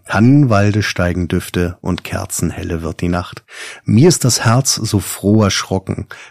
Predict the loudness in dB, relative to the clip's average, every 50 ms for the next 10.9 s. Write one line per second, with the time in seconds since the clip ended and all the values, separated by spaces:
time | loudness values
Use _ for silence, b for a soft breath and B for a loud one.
0 | B _ -6 -6 -4 -4 -6 -8 -6 -4 -4 -4 -2 -2 -2 -2 -2 -2 -2 -2
1 | 0 0 -2 -2 -4 -6 -4 -4 -4 -4 -6 -10 B B B B B B B B
2 | _ _ _ -10 -8 -4 -2 0 2 2 2 2 0 -2 -2 -2 0 0 0 0
3 | 0 0 0 -2 -2 -2 -4 -4 -4 -4 -2 -4 -4 -4 -6 -4 -4 -6 -6 -6
4 | -4 -6 -6 -6 -8 -8 -8 -6 -6 -4 -2 -2 0 0 -2 -2 -2 -2 -4 -4
5 | -4 -4 -6 -6 -6 -6 -8 -8 -4 -4 -2 -2 -2 -4 -8 -12 -10 -8 -6 -6
6 | -6 -8 -12 B B B B B B B B -6 -6 -6 -6 -6 0 2 4 6
7 | 6 6 4 4 4 4 6 6 6 6 4 6 4 4 2 2 2 2 2 2
8 | 2 2 2 2 2 2 2 0 -2 -4 _ -4 0 2 2 2 2 2 2 2
9 | 2 2 0 -2 -4 -4 -2 -2 -4 -6 -8 -8 -6 -2 0 2 2 2 2 0
10 | 0 -2 -4 -4 -6 -6 -6 -6 -8 -10 -6 -4 -2 0 0 0 -2